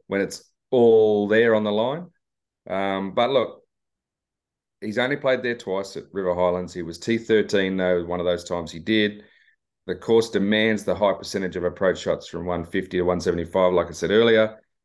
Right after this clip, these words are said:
and he's fifteenth on tour and birdie or better percentage from that distance. Um, I don't know. I, don't, I love his caddy too. He's such a character, and I think,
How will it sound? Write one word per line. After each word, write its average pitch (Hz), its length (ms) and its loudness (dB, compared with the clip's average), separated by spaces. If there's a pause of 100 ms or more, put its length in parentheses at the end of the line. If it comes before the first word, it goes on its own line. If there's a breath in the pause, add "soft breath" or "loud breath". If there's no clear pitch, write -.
(160)
and 82 120 -6
he's 82 160 -6
fifteenth 113 540 -2
on 90 160 2
tour 92 280 4
and 82 120 -2
birdie 90 240 0
or 85 80 -2
better 85 220 -4
percentage 82 420 -8
from 85 200 -4
that 73 200 -6
distance. 90 600 -6 (340 loud breath)
Um, 85 540 -2 (240)
I 113 60 -2
don't 113 120 2
know. 107 180 0
I, - 60 -2
don't, 131 160 2
I 95 80 2
love 113 160 4
his 92 160 -2
caddy 85 320 -4
too. 87 200 -6
He's 82 160 -6
such 85 180 -10
a 82 40 -12
character, 87 720 0 (280 loud breath)
and 90 140 -4
I 87 60 0
think, 104 300 -4